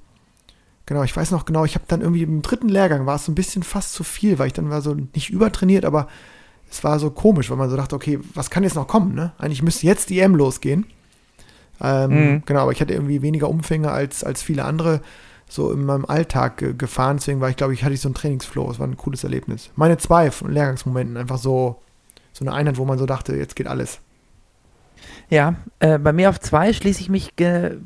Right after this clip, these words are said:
Speaker 2: genau deiner Thematik an. Äh, Jugend-E M, Vorbereitungslehrgang. Allerdings bin ich, äh, im dritten Lehrgang jetzt angekommen. Und, äh, ich sag mal, im dritten Lehrgang geht's ja,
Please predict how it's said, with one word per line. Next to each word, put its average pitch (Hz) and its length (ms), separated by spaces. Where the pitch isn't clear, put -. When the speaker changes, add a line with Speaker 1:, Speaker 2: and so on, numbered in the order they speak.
Speaker 2:
genau 160 320
deiner 170 400
Thematik 156 500
an. 190 180
Äh, 156 180
Jugend-E 175 540
M, 226 200
Vorbereitungslehrgang. 180 920
Allerdings 165 380
bin 156 180
ich, - 300
äh, 185 260
im 170 160
dritten 170 300
Lehrgang 117 380
jetzt - 320
angekommen. 165 460
Und, 170 520
äh, 147 320
ich 139 80
sag 156 100
mal, 156 100
im 131 80
dritten 139 240
Lehrgang 147 300
geht's 135 200
ja, 127 180